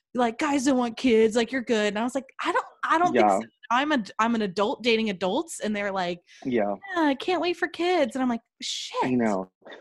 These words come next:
Speaker 2: Well, also, like, I feel like we're, 'cause how old are you? For all
Speaker 1: Twenty-eight.
Speaker 2: your listeners who doesn't know. Um, okay, so,
Speaker 1: <laughs>
Speaker 2: yeah. Yeah, yeah, yeah. 'Cause you're gonna be twenty-nine this year, right?
Speaker 1: Mm-hmm,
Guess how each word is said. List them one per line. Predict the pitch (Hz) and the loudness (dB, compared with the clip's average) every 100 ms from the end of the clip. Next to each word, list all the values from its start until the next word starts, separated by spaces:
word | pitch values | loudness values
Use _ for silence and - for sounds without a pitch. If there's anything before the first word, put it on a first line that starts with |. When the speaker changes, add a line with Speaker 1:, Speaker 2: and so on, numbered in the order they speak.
| - | -2
Speaker 2:
Well, | 165 185 | 2 4
also, | 156 180 - 240 | 4 2 2 -2
like, | 214 147 131 139 | 0 0 0 -2
I | 139 | -4
feel | - 151 | -4 -4
like | 156 - | -4 -8
we're, | 117 120 117 - | -6 -4 -4 -4
'cause | 143 | -6
how | - 156 | 0 0
old | 160 | 0
are | 165 | 0
you? | 165 | -2
For | 170 | -6
all | - | -8
Speaker 1:
Twenty-eight. | 240 208 123 120 | -4 0 0 2
Speaker 2:
your | 107 | 0
listeners | 107 120 113 - | -2 -4 -6 -8
who | 120 | -4
doesn't | 107 101 - | -2 -2 -4
know. | 107 - - - - - | -6 -8 -18 -18 -10 0
Um, | 131 123 - | 4 6 6
okay, | 277 220 175 - | 6 2 0 0
so, | 240 110 107 226 | 2 4 2 0
Speaker 1:
<laughs> | |
Speaker 2:
yeah. | - 113 85 - - | 2 4 2 0 -2
Yeah, | 143 117 | 4 4
yeah, | 110 | 4
yeah. | 104 64 - | 2 -2 -2
'Cause | 156 147 | -2 0
you're | 165 | 0
gonna | 160 | 0
be | 139 | -4
twenty-nine | - 123 107 104 | -6 -6 -4 -6
this | 117 127 | -8 -6
year, | 143 135 | -4 -4
right? | 151 - _ _ _ 226 | -6 -8 _ _ _ -6
Speaker 1:
Mm-hmm, | 226 | -2